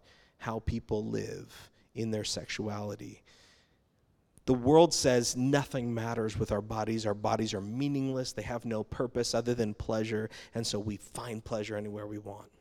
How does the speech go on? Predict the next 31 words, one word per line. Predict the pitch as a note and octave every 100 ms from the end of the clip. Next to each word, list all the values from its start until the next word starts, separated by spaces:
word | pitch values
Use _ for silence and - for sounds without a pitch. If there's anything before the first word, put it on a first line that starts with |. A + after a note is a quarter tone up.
| _ _ - - - _ _ _ _ _ _ _ -
But | A#2+
by | A2 C#3 C3+
faith, | - - A#2+ G#2 A2+ -
wisdom | A#2 A#2 C3+ B2+ A#2 A2
is | G#2+ A2
embracing | A2 A2+ B2+ C3+ C3+ B2 - G2 G2 A2 -
the | A2
design | G#2 A2+ A2 B2+ B2 B2 B2
God's | A#2 A2+ A2
given | - A2 G2+ G2+
us | A2 - - _
for | - A2 A2+
these | A2+ A2
bodies. | G2+ G2 G2 - - - - - - _ _ _ _ _ _ _ _ _ _ _
And | A#2 A2
now | G#2+
all | A2
the | G#2+
kids | B2+ A2
are |
in | G#2+
the | G#2+
room, | G#2
so | -
I | -
can't | - F2+
really | A#2+ G#2+ G#2
talk | - G2 -
<laughs> |
about | G2 - G3
it. | D#3+ - - C4 A3 - C4 -